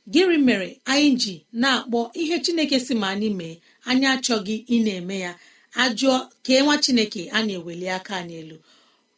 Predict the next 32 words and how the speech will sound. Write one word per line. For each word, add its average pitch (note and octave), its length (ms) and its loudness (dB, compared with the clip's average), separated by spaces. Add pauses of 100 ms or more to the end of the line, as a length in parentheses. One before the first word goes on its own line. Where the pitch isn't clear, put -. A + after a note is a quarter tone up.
(200)
Akpọfụta F4 600 2
nna, A#3 220 4 (420)
kpọfụta A#3+ 400 2
nwa, F3+ 180 -4 (380)
agwa A3+ 320 2
ha C#4 160 2
kwesịrị A3 460 0
ịbụ G3 200 -2
otu. - 280 -8 (500)
O A#3 100 6
nweghị F#4+ 260 4
ihe E4 160 4
kwesịrị C#4+ 460 2 (500)
ịdị C#4 320 4
iche A#3+ 280 0
n'ime B3+ 300 4
agwa F#3+ 300 0
nna G3+ 200 -4
na E3 140 -14
nwa. F3 180 -10 (440)
Lebara B3+ 640 4
onwe A3+ 260 6
gị G#3 80 -2
anya, G3+ 340 -2 (400)
jụọ G3+ 300 0
onwe A#3 240 6
gị G#3 160 0
ajụjụ, F#3 380 -6 (540)
ma G#3 140 0
m G3+ 180 -2
bụ G3 120 -6
nwa A#3 140 2